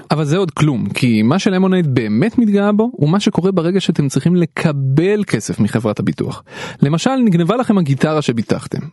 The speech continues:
או אם הדירה הוצפה והלכו הלפטופ והטלפון הנייד. לפי למונייד, מהרגע שתדווחו שקרה לכם משהו, ועד הרגע שתקבלו את הכסף לחשבון, יכולות לעבור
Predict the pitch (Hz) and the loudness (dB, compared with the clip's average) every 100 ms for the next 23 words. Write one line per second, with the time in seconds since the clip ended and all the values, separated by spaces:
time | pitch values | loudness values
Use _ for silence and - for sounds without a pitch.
0 | - 139 135 131 131 135 139 160 170 147 | -2 0 0 0 2 2 2 2 2 0
1 | - - 190 202 175 135 147 190 190 143 | -2 -2 0 0 0 -2 0 0 2 0
2 | 160 - 170 165 147 120 131 123 120 104 | -2 0 0 0 0 0 0 0 0 0
3 | 85 62 - - - - - - 120 190 | 0 -2 -4 -10 -18 -20 -20 -4 0 2
4 | 180 190 190 120 110 151 - - - 139 | 2 2 2 2 0 -4 -10 -2 0 2
5 | 165 262 240 196 156 123 123 190 170 - | 2 2 2 0 0 -2 0 0 0 0
6 | 120 127 143 160 165 - 208 - 139 180 | 0 0 0 0 0 0 0 2 0 2
7 | 226 190 190 - - 135 123 156 170 160 | 2 2 2 0 0 -2 0 0 -2 -4
8 | - 160 - 185 123 113 113 131 151 220 | -4 -2 -2 -2 -2 0 0 2 2 -2
9 | - - - - 131 123 143 175 131 127 | -4 -14 -20 -4 0 0 0 0 0 0
10 | 170 220 | 0 -2